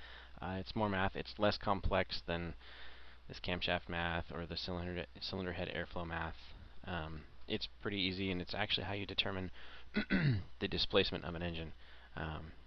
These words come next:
and how many cubic inches or cubic centimeters it might have, uh, which directly relates to its liters. Uh, finding displacement is a multiplication of four numbers, um,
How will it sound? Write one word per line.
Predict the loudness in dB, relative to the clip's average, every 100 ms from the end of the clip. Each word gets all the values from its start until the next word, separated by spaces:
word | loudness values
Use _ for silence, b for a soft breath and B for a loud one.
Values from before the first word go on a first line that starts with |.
| -8
and | -2
how | -2
many | -2
cubic | -2 0 2
inches | 2 0 -2
or | -4 -4
cubic | -4 -4
centimeters | -2 0 0 -2 -2
it | -2
might | -2 -2
have, | 0 0 -2 -4 B B B B -4
uh, | -4
which | -4 -4 -4 -4
directly | -2 -2 -2
relates | -2 -2 -4
to | -4
its | -6 -6 -8 -8 -10 -8
liters. | 0 2 2 -2 -4 B B B B B B B B B B B
Uh, | 2 4 4
finding | 6 6 6 4 0 B B B B
displacement | 0 2 4 4 4 0 -2
is | -2 -2 0
a | 0
multiplication | 0 -2 -2 -6 -2 0 0 -2
of | -4
four | -2 2
numbers, | 2 2 0 -2 -2 -2 B B B -4
um, | -2 0 -2 -4